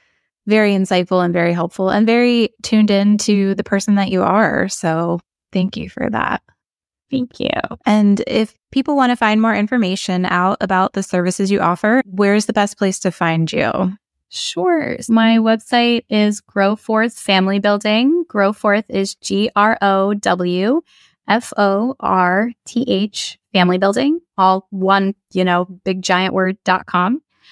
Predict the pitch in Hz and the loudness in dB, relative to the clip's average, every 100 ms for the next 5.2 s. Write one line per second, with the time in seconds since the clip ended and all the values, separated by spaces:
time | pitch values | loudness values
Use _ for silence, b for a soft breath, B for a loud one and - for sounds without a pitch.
0 | b - 214 196 190 202 240 240 - 202 | b -8 -6 -2 -2 -2 -2 -2 0 0
1 | 202 202 196 208 208 196 - 196 180 180 | 2 0 0 0 0 -2 -4 -2 0 0
2 | 185 - 180 180 175 175 175 175 165 160 | -2 -2 -2 -2 -4 -2 -2 -4 -4 -6
3 | 202 214 233 220 214 214 202 170 - - | -6 -6 -4 -2 0 0 -2 -4 -6 -6
4 | - - - - 233 240 247 240 233 233 | -8 -8 -10 -4 0 2 2 0 0 2
5 | 226 226 | 2 0